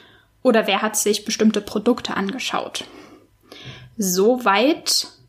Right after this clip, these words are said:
soweit die Basis. <laughs> An dieser Stelle habe ich mir so eine kleine Notiz gemacht, ob ich vielleicht noch mal was zum, zur Naming Convention sagen sollte. Also der Begriff Facebook Pixel,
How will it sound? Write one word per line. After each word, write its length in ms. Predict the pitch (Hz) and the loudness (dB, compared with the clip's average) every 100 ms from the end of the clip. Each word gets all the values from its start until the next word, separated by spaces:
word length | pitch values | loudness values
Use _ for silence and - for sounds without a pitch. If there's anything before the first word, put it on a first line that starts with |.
| _ _ _ | _ _ _
soweit 420 | 214 330 214 214 | 0 0 2 0
die 60 | 233 | -2
Basis. 640 | - 175 180 - - - - 202 - | 0 0 -2 -4 -8 -8 -10 -8 -2
<laughs> 140 | 226 - - - 302 - | -2 -2 -10 -8 -10 -2
An 160 | 220 226 | 0 2
dieser 260 | 254 359 | 2 0
Stelle 320 | - 240 277 | 2 2 4
habe 140 | 302 - | 2 0
ich 120 | - | -2
mir 140 | 254 | 0
so 80 | 233 | 2
eine 140 | 214 214 | 0 0
kleine 340 | 208 214 233 | 2 4 4
Notiz 400 | 202 - 285 - | 2 -2 -6 -4
gemacht, 480 | 277 294 339 - - - - - | 0 2 2 -2 -16 -20 -8 -6
ob 160 | 226 | -2
ich 120 | 277 | -2
vielleicht 300 | - 226 226 | -2 -2 0
noch 100 | 233 | 0
mal 140 | 233 220 | 0 0
was 260 | 220 - | 0 -2
zum, 520 | - 240 220 202 208 - - _ | -4 2 2 2 -2 -6 -18 _
zur 180 | - 214 | -2 0
Naming 400 | 196 226 339 339 | 4 4 4 2
Convention 640 | - 302 277 285 311 - | 2 2 4 4 4 2
sagen 380 | 262 240 254 285 | 2 2 4 2
sollte. 580 | 247 240 277 294 311 311 - - - | 4 2 2 2 0 0 -4 -20 -4
Also 180 | 233 202 | -2 0
der 100 | 214 | 0
Begriff 420 | 208 196 233 269 | 0 0 0 0
Facebook 580 | - 220 285 - 262 - | 0 0 0 0 -8 -8
Pixel, 640 | - 302 302 - 226 285 | -2 -2 0 0 2 2